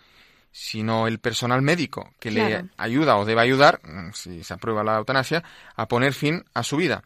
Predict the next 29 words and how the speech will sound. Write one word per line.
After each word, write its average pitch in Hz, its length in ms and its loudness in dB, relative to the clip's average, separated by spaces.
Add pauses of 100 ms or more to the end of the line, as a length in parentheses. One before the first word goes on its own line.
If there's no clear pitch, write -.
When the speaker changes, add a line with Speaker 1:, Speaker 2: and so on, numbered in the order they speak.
Speaker 2:
Ujú. 220 320 -2
Speaker 1:
Y 123 80 0
en 123 80 2
ese 151 160 2
sentido, 160 560 0 (420)
nuestros 120 300 -6
obispos 139 380 0
recuerdan 156 440 2
que 139 160 -2
el 127 160 -4
juramento 127 560 0
hipocrático 117 720 -2 (440)
que 104 120 -12
todo 113 300 -4
médico 113 360 -6
tiene 104 200 -8
que - 60 -4
hacer, 147 260 -2 (320)
pues 120 160 -6
incluye 139 280 0
una 147 140 2
cláusula 151 520 2
en 135 120 -4
la 120 120 0
que 123 100 -6
se 120 140 -2
asegura 139 560 -2 (360)
que 117 160 -6
no, 127 300 0